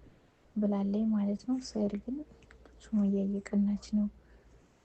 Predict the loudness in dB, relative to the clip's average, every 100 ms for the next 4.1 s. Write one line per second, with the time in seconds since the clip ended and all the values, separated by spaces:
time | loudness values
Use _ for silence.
0 | _ -2 0 2 2 2 2 0 -2 -2
1 | -2 -2 -4 -4 -4 -4 -10 -20 -20 -20
2 | -20 -14 -4 -4 -4 -4 -2 -2 -4 -6
3 | -18 -20 -20 -20 -20 _ _ _ _ _
4 | -6